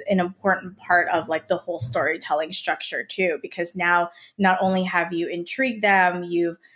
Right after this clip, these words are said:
kind of gotten them in your bubble. They're really interested in, in your story and what you're doing. And then when there's that call to action later, um, that's really what sticks with people.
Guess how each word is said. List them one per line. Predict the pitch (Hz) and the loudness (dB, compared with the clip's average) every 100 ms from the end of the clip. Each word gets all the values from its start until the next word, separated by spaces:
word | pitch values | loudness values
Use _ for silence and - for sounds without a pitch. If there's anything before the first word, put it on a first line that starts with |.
| _ | _
kind | - 190 | -2 0
of | 185 | 2
gotten | 190 185 196 | 2 2 2
them | 190 180 | 2 0
in | 180 185 | 0 -4
your | 175 | -4
bubble. | 180 190 202 190 180 175 170 | 2 2 4 4 4 2 0
They're | 170 | -2
really | 185 180 170 | 0 2 2
interested | 190 196 190 - 180 180 | 0 -2 -6 -2 0 0
in, | 180 175 175 - _ - | -2 -4 -4 -8 _ -4
in | 190 | 0
your | 180 180 | 0 0
story | - 214 202 185 | 0 2 4 4
and | 175 | 0
what | 165 - | -4 -6
you're | 170 | -8
doing. | 196 262 247 208 180 | -2 0 2 0 0
And | 175 | -2
then | 180 175 | -2 -2
when | 170 | -2
there's | 175 175 | -4 -4
that | 156 - | -8 -8
call | - 170 | -4 -4
to | - - | -4 -6
action | 170 170 - 165 165 | -6 -6 -10 -12 -6
later, | 180 214 170 143 202 - - - | -2 2 2 2 -2 -6 -20 -4
um, | 190 170 160 156 - | 2 4 2 0 -6
that's | 202 185 196 196 - | 0 2 2 0 0
really | 190 175 | 0 0
what | 170 - | -4 -8
sticks | - 123 - | -6 -6 -8
with | 175 - | -20 -20
people. | - _ - - - | -20 _ -16 -16 -16